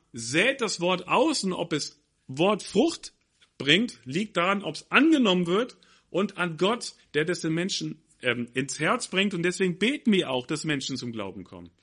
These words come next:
weil Gott die Herzen öffnet. Das heißt,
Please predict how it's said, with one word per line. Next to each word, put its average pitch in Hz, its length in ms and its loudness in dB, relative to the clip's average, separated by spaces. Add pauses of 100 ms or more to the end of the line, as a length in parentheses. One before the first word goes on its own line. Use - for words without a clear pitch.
(240)
weil 127 160 -6
Gott 180 340 -6 (260)
die 135 120 -2
Herzen 170 320 -6
öffnet. 202 340 -12 (1900)
Das 143 240 0
heißt, 196 420 4